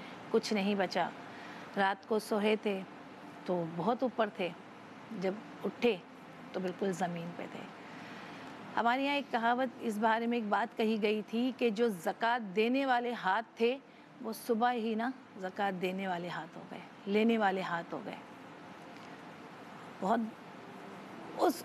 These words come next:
उस दौरान वालिद साहब नहीं बर्दाश्त कर पाए उस बात को और उन्हें फालिज का अटैक हुआ।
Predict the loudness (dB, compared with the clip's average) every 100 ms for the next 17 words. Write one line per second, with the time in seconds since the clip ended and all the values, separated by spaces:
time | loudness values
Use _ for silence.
0 | -4 4 4 6 6 6 6 6 4 4
1 | 4 2 2 2 2 2 2 4 4 4
2 | 0 0 -2 0 0 0 -2 0 0 0
3 | 0 -2 -2 -10 -18 -18 -18 -16 -16 -16
4 | -16 -18 -16 -16 -16 -16 -16 -16 -14 -4
5 | 2 4 4 4 2 0 -4 -2 -2 -2
6 | -6 -4 -4 -4